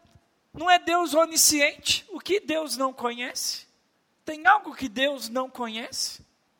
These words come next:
Lógico que não, Deus conhece tudo na sua onisciência. Ele conhece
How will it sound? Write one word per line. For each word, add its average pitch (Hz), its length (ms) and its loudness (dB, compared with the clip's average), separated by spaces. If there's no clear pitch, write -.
Lógico 381 360 -2
que - 120 -8
não, 233 340 -6
Deus 254 260 -8
conhece 277 560 -2
tudo 220 540 -8
na 202 120 -8
sua 240 180 -4
onisciência. 226 760 -6
Ele 285 140 -4
conhece 302 600 -2